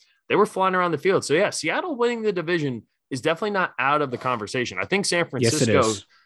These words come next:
Speaker 1: I think San Francisco should be the favorite for the rest of the year. Um, but who knows, man? With the N F C being as wide open as it is, Seattle, Atlanta, those teams could find themselves in the playoffs. It wouldn't be that crazy.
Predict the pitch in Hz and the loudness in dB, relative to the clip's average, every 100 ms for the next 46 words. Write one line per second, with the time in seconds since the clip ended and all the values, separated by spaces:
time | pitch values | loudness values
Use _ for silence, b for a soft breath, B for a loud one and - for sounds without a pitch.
0 | b 139 190 202 202 190 165 165 - 143 | b -2 0 0 0 -2 -2 -4 -2 -2
1 | - 151 143 156 143 - 131 147 175 _ | 0 -2 0 -2 -2 0 0 0 -4 _
2 | 123 120 135 135 113 98 127 202 214 _ | -2 0 0 -2 -8 -4 -2 -2 -4 _
3 | _ _ _ 123 120 113 98 90 _ _ | _ _ _ -2 0 -2 -4 -12 _ _
4 | _ - 139 _ _ 175 240 269 160 156 | _ -4 -4 _ _ 2 4 4 4 2
5 | 165 170 147 139 156 214 247 - 208 202 | 2 0 -2 0 0 0 -2 -4 -6 -2
6 | 165 160 139 107 127 170 175 160 143 120 | 0 0 0 0 0 0 -2 -4 -4 -4
7 | 110 151 214 b b _ - 135 123 139 | -4 -2 -4 b b _ -8 -4 0 2
8 | 180 196 196 127 117 110 139 180 196 196 | 2 4 2 0 -2 -2 0 0 0 -2
9 | - _ _ _ _ _ _ _ _ - | -8 _ _ _ _ _ _ _ _ -6
10 | 123 220 - 311 - 254 190 233 240 190 | -2 0 0 -2 -2 -2 0 2 0 0
11 | 190 170 156 117 147 120 78 - - 139 | 0 0 -2 0 0 0 -2 -10 -4 0
12 | 214 190 147 131 - 107 90 | 2 2 0 -2 -4 -6 -8